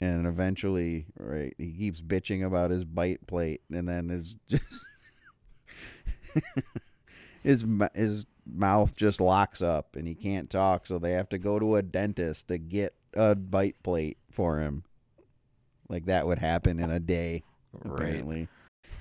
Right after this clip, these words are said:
Speaker 1: There's actually another Heffernan dentist scrape that I might as well go into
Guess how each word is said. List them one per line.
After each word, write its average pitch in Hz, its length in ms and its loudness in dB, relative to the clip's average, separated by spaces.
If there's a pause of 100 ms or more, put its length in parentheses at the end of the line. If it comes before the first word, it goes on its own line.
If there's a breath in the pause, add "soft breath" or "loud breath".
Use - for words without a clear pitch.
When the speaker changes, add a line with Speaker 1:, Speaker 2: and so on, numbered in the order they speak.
(240 loud breath)
Speaker 1:
There's 117 180 4
actually 117 400 2
another 120 520 4
Heffernan 139 840 0
dentist 135 640 2
scrape 117 460 2
that 95 140 4
I 92 100 4
might 101 220 2
as 104 140 0
well 104 200 4
go 98 200 2
into 110 480 0